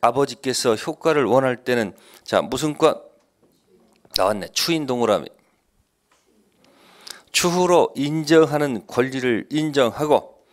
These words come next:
그럼 추인권을 인정하면 어떻게 되는 거예요? 추인권 하게 되면 몇 번 되고요?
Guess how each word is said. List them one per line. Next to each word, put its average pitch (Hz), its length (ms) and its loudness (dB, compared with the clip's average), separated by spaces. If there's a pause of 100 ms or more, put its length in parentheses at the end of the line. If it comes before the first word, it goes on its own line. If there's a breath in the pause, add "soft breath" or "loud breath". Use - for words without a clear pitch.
(320 loud breath)
그럼 147 160 -2
추인권을 180 500 0
인정하면 147 500 0
어떻게 127 180 -2
되는 131 180 -4
거예요? 139 420 0 (920 soft breath)
추인권 175 360 -2
하게 156 160 -2
되면 151 120 -6
몇 135 160 -2
번 139 180 -4
되고요? 131 560 -2